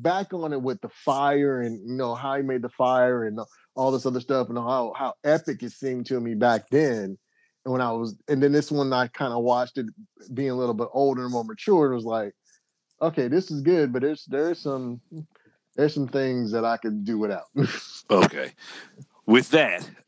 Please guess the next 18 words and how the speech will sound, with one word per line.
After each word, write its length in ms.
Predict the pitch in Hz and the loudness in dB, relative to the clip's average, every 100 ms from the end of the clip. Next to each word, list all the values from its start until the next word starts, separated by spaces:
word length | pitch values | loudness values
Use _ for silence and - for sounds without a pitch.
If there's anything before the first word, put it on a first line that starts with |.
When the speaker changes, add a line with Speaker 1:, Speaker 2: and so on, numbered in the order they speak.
| - | -16
Speaker 2:
watch 460 | 85 104 139 - | 2 6 6 4
then 380 | 120 123 117 104 | 4 6 6 4
Ladder 340 | 87 101 113 104 | 2 4 4 2
forty-nine. 760 | - 110 101 95 92 80 73 - - _ - | -2 -4 -2 -2 -4 -6 -12 -18 -20 _ -8
You 80 | |
remember 200 | 95 107 107 | 2 6 6
that 100 | 101 | 4
one? 140 | 98 _ _ _ | 0 _ _ _
Speaker 1:
No. 240 | 110 107 101 - 127 - - - _ _ - | -2 0 0 -6 -14 -14 -20 -20 _ _ -12
Speaker 2:
Okay. 300 | 90 82 - _ _ _ _ | -4 -4 -6 _ _ _ _
Ladder 220 | 101 110 | 4 4
forty-nine 500 | - 113 104 107 98 | 4 2 2 0 0
is 100 | 85 | -4
Joaquin 440 | 87 87 - 98 | -8 -8 -6 -6
Phoenix 580 | 90 101 95 92 - - _ _ _ _ _ | -6 -6 -4 -6 -10 -20 _ _ _ _ _
and 240 | 82 82 80 | -14 -12 -6
John 220 | 92 87 | -6 -6
Travolta. 380 | 80 87 78 | -8 -12 -12